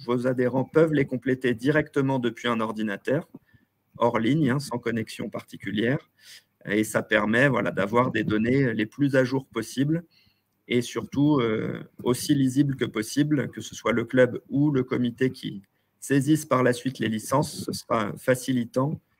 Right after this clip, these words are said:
pour avoir une base de données la plus propre possible et que vous soyez à même de recevoir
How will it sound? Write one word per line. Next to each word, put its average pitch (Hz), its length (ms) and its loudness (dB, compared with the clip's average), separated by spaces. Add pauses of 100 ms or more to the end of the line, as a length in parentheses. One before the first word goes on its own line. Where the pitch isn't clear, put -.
(540)
pour 107 180 -2
avoir 123 280 4
une 117 140 0
base 113 200 0
de 101 120 -2
données 110 320 2
la 117 120 2
plus 101 420 -4
propre 151 440 0
possible 147 480 -2
et 117 60 0
que 113 60 -8
vous 107 100 -8
soyez 120 360 0
à 117 80 0
même 127 260 2
de 120 80 2
recevoir 113 680 -2